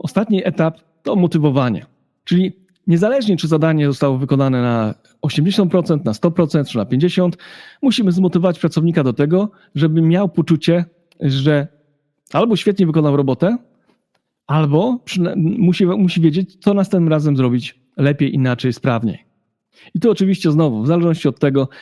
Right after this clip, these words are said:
na jakim etapie rozwoju mam pracownika, takiej metody stosujemy. O tym procesie zlecania zadań będę nagrywał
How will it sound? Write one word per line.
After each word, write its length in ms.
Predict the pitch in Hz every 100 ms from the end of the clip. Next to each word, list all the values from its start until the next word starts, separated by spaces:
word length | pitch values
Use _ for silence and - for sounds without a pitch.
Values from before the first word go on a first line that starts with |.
| -
na 80 | 131
jakim 240 | 185 196 160
etapie 240 | 160 151
rozwoju 240 | 135 147
mam 160 | 147 131
pracownika, 560 | 127 131 135 123 127 123 _ _ _ -
takiej 240 | 135 143
metody 360 | 131 120 113 110 - - - _
stosujemy. 560 | - 139 139 135 110 - _ _ _ _ _ _ _ _ _ _ -
O 80 |
tym 160 | 226 254
procesie 340 | 208 196 220
zlecania 380 | 190 185 190 185
zadań 460 | 180 143 135 180 170 - _ _ -
będę 280 | 156 185 185
nagrywał 580 | 175 170 165 165 -